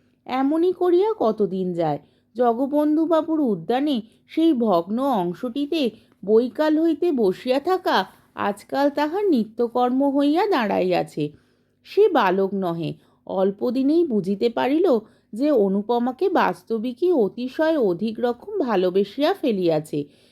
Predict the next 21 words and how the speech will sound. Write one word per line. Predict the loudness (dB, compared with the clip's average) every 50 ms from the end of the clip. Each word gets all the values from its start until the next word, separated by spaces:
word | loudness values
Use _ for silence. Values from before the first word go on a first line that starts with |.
| _ _ _
কিন্তু | -2 0 2 2 2 2 2
এরূপ | 4 4 2 0 0 -2 -4
ভালোবাসার | -2 0 0 0 0 0 0 0 -2 -2 0 0 2
লাভ | 2 2 2 2 0 -2 -2
নাই। | -4 -4 -4 -4 -6 -8 -10 -14 _ _ _ _ _ _
সে | -14 -6 -2 0 2 2
জানিত | 2 0 0 0 0 -2 -2 -2 -2 -2 -2
সে | -2 -4 -2 -2 -2
মাতাল, | 0 0 -2 -2 -4 -4 -4 -4 -4 -4 -4 -10 _ _ _ _ _
সে | -10 -2 0 2 4
অপদার্থ | 4 4 2 2 0 -2 -4 -2 0 0 -2 -2 -4 -6 -4
মূর্খ, | -4 -2 0 0 0 0 -2 -4 -8 -6 -4 -4 -4 -6 -10 _ _ _ _
সে | -2 2 2 2 2
সকলের | 2 0 -2 -2 -2 -2 -2 0 0 2 2 0 2
ঘৃণিত | 0 0 0 0 -2 -2 -2 -2
জীব, | -2 -2 -2 -4 -4 -4 -4 -8 _ _ _ _ -8
অনুপমার | -4 0 0 0 0 0 2 2 2 2 2 0 -2 -2
কিছুতেই | -4 -6 -6 -4 -6 -6 -2 0 2 2 2
যোগ্য | 4 2 2 2 0 0 -2 -2
পাত্র | 0 0 -2 -2 -4 -4 -4 -2 0
নহে। | 0 0 0 0 -2 -4 -6